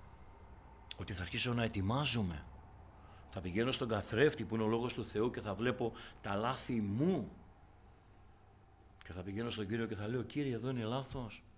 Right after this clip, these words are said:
Βοήθησέ με να το διορθώσω.» Και προχωράμε. Και ανεβαίνει ο πύχης. Και προχωράμε. Και ανεβαίνει ο πύχης. Κύριος, αδελφοί,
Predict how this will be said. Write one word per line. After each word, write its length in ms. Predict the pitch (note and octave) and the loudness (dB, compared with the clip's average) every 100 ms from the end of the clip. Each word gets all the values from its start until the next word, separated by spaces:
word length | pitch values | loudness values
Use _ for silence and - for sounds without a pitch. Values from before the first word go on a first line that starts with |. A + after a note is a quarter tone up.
| - - - - - - | -20 -20 -20 -20 -20 -6
Βοήθησέ 400 | G#2 A2 G2+ G2+ | -2 2 4 6
με 100 | G2 | 4
να 60 | F#2 | 2
το 100 | F2 | 0
διορθώσω.» 680 | D#2+ D#2 - D#2 - - - - - - - - - - - - - - - - - - - - - | 0 0 -2 -2 -4 -6 -14 -14 -16 -20 -20 -20 -20 -20 -20 -20 -20 -20 -20 -20 -20 -20 -20 -20 -20
Και 120 | - G2+ | -8 -2
προχωράμε. 680 | A#2+ A#2 C3 C3 G2 D2 - | 2 6 6 6 4 -2 -8
Και 120 | - D3 | -2 2
ανεβαίνει 380 | D3+ E3 F3+ | 6 6 6
ο 60 | B2+ | 4
πύχης. 580 | A2+ F#2+ - - - - - - - - - - | 0 -6 -8 -8 -8 -12 -20 -20 -20 -20 -20 -18
Και 120 | - A#2+ | -6 2
προχωράμε. 720 | C3+ C3+ C#3+ E3 D3+ G2 D2 - | 4 6 6 6 6 2 -6 -4
Και 100 | C3+ | 0
ανεβαίνει 400 | C3+ D3 F3 E3 | 2 2 4 2
ο 60 | |
πύχης. 640 | - B2 - - - - - - - - - - - - - - - - - - - - | 0 -6 -8 -8 -6 -6 -12 -20 -20 -20 -20 -20 -20 -20 -20 -20 -20 -20 -20 -20 -20 -18
Κύριος, 380 | - B2 A#2 - | -2 2 4 2
αδελφοί, 520 | G#2+ G#2 - G#2+ G2 | 0 -2 0 -2 -2